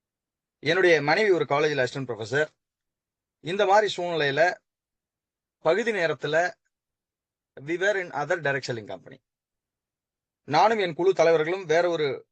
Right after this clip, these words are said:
எக்ஸ் கம்பெனில we worked very hard. ரொம்ப கடுமையா உழைச்சோம். ஒரு வருஷம், ரெண்டு வருஷம் இல்ல, பல ஆண்டுகளாக,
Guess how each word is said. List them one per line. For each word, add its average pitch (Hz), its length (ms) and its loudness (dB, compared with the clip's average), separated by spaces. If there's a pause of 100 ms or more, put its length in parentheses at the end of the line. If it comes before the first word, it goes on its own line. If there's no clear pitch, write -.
(140)
எக்ஸ் - 240 -6
கம்பெனில 151 720 0 (840)
we 131 40 -10
worked 151 380 0
very 151 220 0
hard. 117 340 0
ரொம்ப 147 220 -6
கடுமையா 147 420 0
உழைச்சோம். 143 420 -4 (540)
ஒரு 151 140 -2
வருஷம், 160 260 0
ரெண்டு 135 160 -2
வருஷம் 135 260 -4
இல்ல, 131 380 2 (380)
பல 143 240 4
ஆண்டுகளாக, 127 500 0